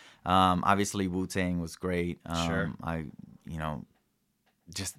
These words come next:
Speaker 1: th-, it was cool, like, to have, like, a crew of rappers like that. I always loved
Speaker 2: Yeah.
Speaker 1: that. And I have, like, my own crew of, like, creatives. We have Solo Crew.
Speaker 2: Yeah.
Speaker 1: And so I always kinda, like,
Speaker 2: Yeah.
Speaker 1: related to sort of that, you know. Um,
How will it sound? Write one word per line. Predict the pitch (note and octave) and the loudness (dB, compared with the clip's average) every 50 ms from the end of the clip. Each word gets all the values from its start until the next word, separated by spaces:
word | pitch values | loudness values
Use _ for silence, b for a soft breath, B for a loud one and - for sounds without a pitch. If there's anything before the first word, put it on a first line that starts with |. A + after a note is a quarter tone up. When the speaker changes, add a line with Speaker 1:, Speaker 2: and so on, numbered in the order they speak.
| - | -4
Speaker 1:
th-, | D#2 G2 G#2 - | 0 0 0 2
it | - A#2+ | 2 2
was | B2+ B2+ A#2 - | 2 2 2 0
cool, | - - D3 B2 G2 F2+ | 0 2 2 4 4 2
like, | F#2 F2 E2+ - | 2 0 0 -2
to | F#2+ | 2
have, | F#2 G2+ F2 | 2 4 4
like, | F2+ F2+ - | 4 2 0
a | E2 | -2
crew | - - - G#2 G2 F#2+ F#2 | -6 -4 -2 0 2 2 2
of | E2 E2 | 2 2
rappers | E2+ D#2+ D#2+ - D#2+ D#2+ D#2+ | 4 4 4 2 0 -6 -4
like | D#2+ D#2 D#2 - | -6 -8 -6 -4
that. | D2 D#2+ D#2+ | -2 0 2
I | E2+ | 2
always | F2+ F2 E2+ E2 | 2 0 -2 -4
loved | E2+ E2+ E2 - F2+ | -2 -2 -2 -2 0
Speaker 2:
Yeah. | G2+ G2+ G2 | 0 0 0
Speaker 1:
that. | F#2 | 0
And | - F2 F#2+ | 0 2 4
I | F#2+ F#2+ | 6 8
have, | G2+ F#2+ F2 F2 | 8 8 6 6
like, | F2 E2+ | 2 4
my | F2 F2+ | 4 4
own | F2+ F2+ F2+ F2 | 4 4 2 0
crew | - - F#2+ F2+ E2+ | 0 0 0 0 0
of, | E2 D#2+ | 0 0
like, | E2 D2+ - | -2 -4 -2
creatives. | - F2 F2 F2 F2+ F2 D#2+ D2+ D#2+ - - | -2 -2 0 2 2 0 -2 -6 -8 -10 -6
We | E2+ F2 F2 | -2 0 0
have | E2 - | 0 0
Solo | - - F#2+ F2+ F2+ D#2+ | 0 0 0 0 0 0
Crew. | D#2 - - D#2 D2+ - - - | -4 -4 -6 -6 -6 -8 -10 -8
Speaker 2:
Yeah. | - F#2+ F#2+ G2 A2 | -4 -2 0 0 0
Speaker 1:
And | F2 E2+ | -2 0
so | - F2 | 2 4
I | E2+ F2 F2+ | 6 6 4
always | F#2 F2 E2+ - | 4 2 0 0
kinda, | - E2+ E2 E2+ | 0 0 0 0
like, | E2 E2 D2+ D2+ | -2 -4 -4 -2
Speaker 2:
Yeah. | G2 G#2+ A#2+ | 2 4 4
Speaker 1:
related | C#3 D3 C#3+ C#3 | 4 4 4 -2
to | - F2 | -4 -6
sort | D#2+ - F2+ E2 D#2+ | -4 -2 -2 -2 -2
of | D#2+ D2+ | -2 0
that, | E2 E2 D#2+ - - | 2 2 2 2 0
you | D2+ E2 | -2 -2
know. | D#2+ D#2 D#2+ D#2+ D2+ | -2 -2 -2 -4 -4
Um, | D2+ D#2 E2 E2 D#2+ D#2 D#2+ D#2 | -4 -4 -4 -4 -4 -6 -8 -10